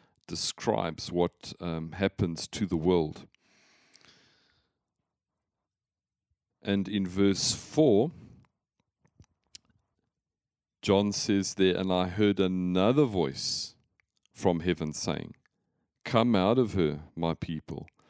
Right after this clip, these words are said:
lest you share in her sins, unless you receive of her plagues, for her sins have reached to heaven, and God has remembered her iniquities.'"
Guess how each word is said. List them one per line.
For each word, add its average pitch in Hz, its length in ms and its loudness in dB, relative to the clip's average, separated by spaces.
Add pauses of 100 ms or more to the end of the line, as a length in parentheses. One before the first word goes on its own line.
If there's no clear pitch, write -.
(440)
lest - 320 -4
you 90 80 -2
share 123 400 0
in 117 180 -2
her 101 180 0
sins, 78 640 -4 (520)
unless 87 520 -2
you 87 140 0
receive 120 680 -2
of 104 140 0
her 92 140 2
plagues, 71 640 -6 (440)
for 87 280 -4
her 87 100 -2
sins 120 480 0
have 87 260 -4
reached 85 460 -4
to 117 120 0
heaven, 82 500 -4 (480)
and 85 180 -10
God 87 360 2
has 92 340 -4
remembered 85 520 -2
her 87 200 -2
iniquities.'" 80 880 -6